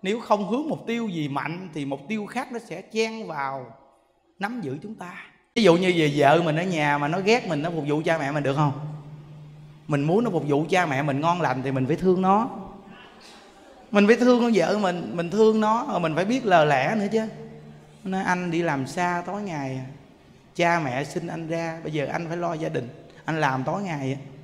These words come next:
Bây giờ em ở nhà thì em thay anh để lo cho cha mẹ đàng hoàng nghe em." Rồi xong hung nó một cái. <laughs> Hiểu không? Đó là tôi nói ngoài đời chứ không phải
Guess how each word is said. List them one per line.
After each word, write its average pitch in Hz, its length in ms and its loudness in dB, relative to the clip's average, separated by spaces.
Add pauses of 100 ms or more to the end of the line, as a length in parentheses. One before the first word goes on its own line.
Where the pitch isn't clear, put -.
(320)
Bây 160 100 0
giờ 147 100 4
em 160 260 0
ở 170 60 -6
nhà 143 300 -2
thì 131 80 -4 (200)
em 165 180 -8
thay 160 240 -6
anh 160 160 -8 (540)
để 143 80 0
lo 165 260 2
cho 165 140 -4
cha 165 220 -2
mẹ 135 220 -2
đàng 127 240 -4
hoàng 127 260 0
nghe 165 160 -4
em." 165 200 -6 (840)
Rồi 135 180 0
xong 160 200 -6
hung 175 240 -4
nó 185 80 -6
một 165 120 -8
cái. 170 120 -6 (4000)
<laughs> - 600 2 (1500)
Hiểu 208 100 4
không? 226 240 10
Đó 247 120 12
là 254 80 8
tôi 214 120 6
nói 247 180 8
ngoài 220 120 10
đời 180 240 10
chứ 226 80 4
không 233 80 4
phải 214 100 6